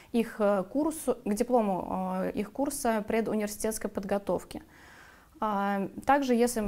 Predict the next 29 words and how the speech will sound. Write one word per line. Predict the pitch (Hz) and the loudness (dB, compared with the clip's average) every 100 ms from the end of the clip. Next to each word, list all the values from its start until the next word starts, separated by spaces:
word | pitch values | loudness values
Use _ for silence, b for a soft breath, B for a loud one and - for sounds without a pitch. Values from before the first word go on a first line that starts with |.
| - | -4
в | - 208 | 0 2
Америке, | 233 254 285 277 - 233 226 214 208 208 | 4 6 4 2 0 4 4 4 0 -4
в | |
Канаде, | - 196 220 254 240 233 226 208 - 208 | -2 0 2 2 2 2 2 2 -4 -4
м, | 196 - - - | -4 -6 -6 -4
этот | 214 202 | -2 0
диплом | 202 208 247 240 | -2 2 2 2
может | 214 202 | 0 -2
быть | 196 196 | -2 0
засчитан | 196 202 254 247 226 208 190 | 0 -2 -4 -2 -2 -2 -2
за, | 196 208 208 196 B B B B B B B - - | 0 2 2 0 B B B B B B B -14 -6
а, | 220 190 190 190 - - | -2 0 0 -2 -8 -6
прохождение | - 226 220 208 254 240 | -2 4 4 4 4 4
первого | 220 233 220 202 | 4 2 4 2
курса | - 254 240 - 196 196 190 | 0 -4 -2 0 0 0 -4
в, | - 190 | -4 -4
э, | |
колледжа, | 196 262 277 208 202 202 196 196 208 - - - | 2 4 6 4 2 0 0 -2 -8 -14 -14 -6
ну, | 240 | -4
в | |
зависимости | 202 214 214 196 196 | 0 0 0 -2 -2
от | 190 | 0
оценок, | 208 - - - | 0 -2 -6 -6
ну, | - 294 | -2 0
либо | 254 220 | 2 0
просто | 208 226 226 | -2 -2 -2
окончание | 202 196 208 208 | -4 -4 -2 -4
средней | 202 208 208 | -2 -2 -2
школы. | 208 - - | -4 -4 -4